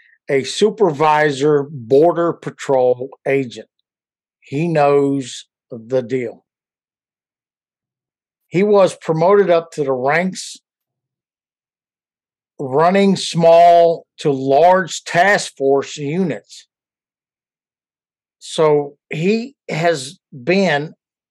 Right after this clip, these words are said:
in the fight. He understands what's going on. But he retired as this deputy patrol agent in charge, allowing him to have access to and be participant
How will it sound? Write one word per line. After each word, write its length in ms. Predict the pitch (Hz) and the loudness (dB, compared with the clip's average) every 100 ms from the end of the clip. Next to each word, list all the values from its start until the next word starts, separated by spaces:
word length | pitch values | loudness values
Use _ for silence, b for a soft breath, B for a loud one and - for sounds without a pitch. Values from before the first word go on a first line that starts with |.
| _ | _
in 280 | - 185 185 | -2 0 2
the 100 | 185 | 0
fight. 400 | 185 180 180 135 | -2 -2 -2 -4
He 220 | 123 185 | -6 -2
understands 960 | 208 190 160 - 196 214 202 143 139 - - | -2 -2 -8 -6 -2 0 0 -2 -6 -12 -14
what's 260 | 147 135 - | -8 -8 -6
going 280 | 143 139 | -6 -6
on. 280 | 156 170 123 _ _ _ _ _ _ _ _ _ _ _ | -4 -6 -8 _ _ _ _ _ _ _ _ _ _ _
But 100 | 160 | -2
he 160 | 175 220 | 2 0
retired 920 | 214 202 202 196 214 226 208 190 185 - | 2 0 0 2 4 4 4 2 -2 -2
as 400 | 165 147 139 123 | 0 2 0 -2
this 340 | 143 131 - | -2 -2 -6
deputy 600 | 156 131 151 156 151 143 | -6 0 0 -2 -6 -6
patrol 560 | 127 135 - 151 143 143 | -8 -10 -2 0 0 0
agent 380 | 139 123 139 - _ _ _ _ _ - | -2 -2 -10 -10 _ _ _ _ _ -14
in 180 | 143 120 | -10 -8
charge, 640 | - 180 156 113 110 - _ _ | 0 2 2 0 -6 -20 _ _
allowing 460 | 135 147 165 170 170 | -4 0 2 2 2
him 300 | 160 160 139 | 0 -2 -4
to 240 | - 156 - B B B B B B | -8 -8 -10 B B B B B B
have 200 | 170 165 | 0 2
access 640 | 156 170 165 185 170 - | 2 0 0 0 0 -2
to 360 | - 165 160 180 | -4 0 0 -2
and 280 | 170 139 127 | -4 -6 -6
be 360 | 151 151 147 143 | -6 -4 -6 -8
participant 920 | - 170 - 202 - 151 127 117 | -14 -10 0 0 0 -10 -10 -10